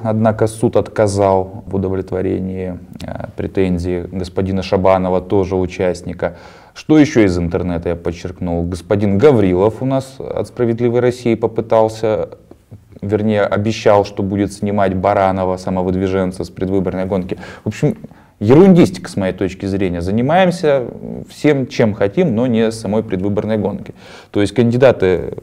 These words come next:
пытаются найти какие-то пробелы, э, в документах или что-то подобное, и за счет этого, значит, устранить конкурента. Как-то нечестно получается. Даже в Москве по аналогии, скажем так, где,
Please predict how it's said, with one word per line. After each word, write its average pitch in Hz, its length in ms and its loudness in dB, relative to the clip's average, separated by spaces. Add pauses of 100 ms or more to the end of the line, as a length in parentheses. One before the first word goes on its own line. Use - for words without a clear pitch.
пытаются 101 420 2
найти 98 260 -2
какие-то 90 520 -4 (420)
пробелы, 92 580 4 (260)
э, 87 400 -2
в 85 80 -4
документах 165 640 0
или 151 220 -2
что-то 139 380 -2 (180)
подобное, 117 640 4 (260)
и 202 100 0
за 139 140 2
счет 165 220 2
этого, 107 380 0
значит, 92 260 -8
устранить 98 420 -2
конкурента. 107 580 -2 (320)
Как-то 147 400 0 (340)
нечестно 131 560 0
получается. 87 600 -4
Даже 170 300 6
в 170 100 6
Москве 135 400 4
по 90 180 2
аналогии, 131 460 2
скажем 107 460 0
так, 90 340 -4
где, 95 220 0